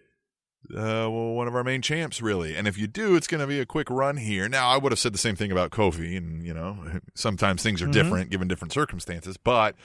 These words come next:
Speaker 1: I don't foresee anybody getting a behind, like, a push behind Sami Zayn like they did Kofi, uh, to make that happen for an extended period of time, right? So, hey, you're gonna get better exposure, you're gonna sell more, you're gonna probably make more merch if you do this move,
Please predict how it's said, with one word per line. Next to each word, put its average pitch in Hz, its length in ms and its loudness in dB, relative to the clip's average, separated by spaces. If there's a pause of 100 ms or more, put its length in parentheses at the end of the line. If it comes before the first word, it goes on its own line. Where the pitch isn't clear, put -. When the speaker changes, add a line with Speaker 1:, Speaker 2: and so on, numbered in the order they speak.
(460)
Speaker 1:
I 165 120 4
don't 160 180 2
foresee 143 380 2
anybody 107 600 0 (460)
getting 117 300 2
a 101 140 2
behind, 107 960 -2
like, 101 180 -2
a 82 100 -6
push - 460 0 (320)
behind 117 280 2
Sami 120 240 0
Zayn 110 240 2
like 101 140 -2
they 98 100 0
did 120 360 0
Kofi, 160 540 0 (640)
uh, 131 300 -4
to 151 160 2
make 143 280 0
that 127 180 4
happen 139 420 0
for 135 160 0
an 120 60 0
extended 113 280 -2
period 110 200 2
of 85 80 -2
time, 80 340 -6
right? 95 240 -6
So, 113 160 0
hey, 101 380 2
you're 107 220 0
gonna 131 340 0
get 143 160 0
better 107 240 0
exposure, 87 520 -6
you're 87 160 -2
gonna 110 300 4
sell 80 320 -2
more, 85 260 -4
you're 90 200 -2
gonna 101 240 2
probably 98 240 4
make 95 180 -2
more 95 140 -4
merch 90 260 -4
if 98 220 -2
you 95 120 -2
do 78 220 -6
this - 260 -18
move, 76 340 -18